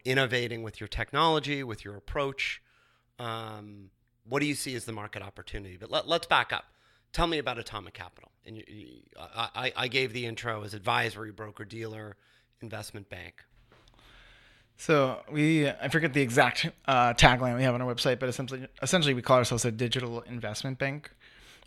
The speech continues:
Speaker 2: Um, what it really means is we're providing both the technology and the, you know,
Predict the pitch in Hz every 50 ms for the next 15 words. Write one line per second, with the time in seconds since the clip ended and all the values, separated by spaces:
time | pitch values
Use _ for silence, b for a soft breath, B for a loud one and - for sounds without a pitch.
0 | B - _ 135 127 120 113 110 107 107 110 117 123 123 107 123 120 120 120 120
1 | 113 117 117 110 110 - 120 - 123 117 117 113 113 113 113 107 113 117 113 104
2 | - - 117 107 - 117 113 120 113 113 113 113 117 113 120 127 120 120 110 78
3 | 95 117 117 113 113 107 113 113 110 110 110 107 87 107 123 107